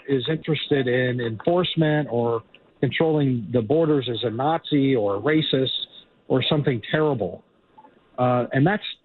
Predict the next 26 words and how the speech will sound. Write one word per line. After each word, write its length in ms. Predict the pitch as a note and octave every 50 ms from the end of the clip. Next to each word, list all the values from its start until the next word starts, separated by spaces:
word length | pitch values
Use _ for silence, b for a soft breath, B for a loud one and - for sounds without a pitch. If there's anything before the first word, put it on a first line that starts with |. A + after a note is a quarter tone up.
| - B2+
generally 460 | B2+ D#3+ F#3 G#3 G3+ E3 D3+ D3+ C#3
what 180 | C3 C#3 C3+
it 120 | C3 C3+ D#3
is. 180 | D3+ A#2+ A2 - -
Now, 260 | D3 C#3 C3 C3 B2+ - _ - _ _ _ _ _ _ _ _ _
uh, 300 | C#3+ C3+ C3+ C3 C3 B2+ - - _ _ _ -
there's 260 | C3+ D3+ E3 E3 C#3
a 80 | D3+ C#3
gratification 1300 | A#2 B2 C#3+ D3 E3+ G3 F#3+ F3 - C#3+ B2+ - - - F#3 F3+ F#3+ F3+ - F#3+ F3+ F3 F3 F3+ F3+ E3+ - _ _ _ _ _
that 180 | - C3+ C3 B2
they 240 | - C#3+ C#3+ C#3 C3+
are 140 | B2+ B2 A#2
feeling. 320 | - D3+ D3 D3 C#3+ C3
I 40 | C#3+
mean, 160 | E3 D#3+ D#3
no, 180 | F3 G#3 - -
no 160 | - F#3 A3 A3+
Democrats, 720 | D#3+ D#3+ F#3 F3 D3 - - E3 D#3 D3 C#3+ C3 - - - - - - _ - _
no 140 | D3+ F3+ G3
Democratic 580 | D#3 F3 F3 D#3+ - - D#3 D3 C3+ C3 - -
politician 580 | - D3+ C#3+ C3+ B2+ - - C3+ - C#3+ C3
has 200 | B2+ B2+ A#2+ - D3+ - -
ever 400 | D3+ D3+ C3+ D3+ C#3 B2 A#2 A#2 - - _ - - - - -
countenanced 540 | - D3+ D3 C#3 - C3+ C3+ B2 B2 A#2 - -
these 180 | C3 A#2+ A2 A2+ -
policies. 640 | - C3 A#2+ A#2 B2 A#2 - - B2+ A#2+ A#2 A2+ -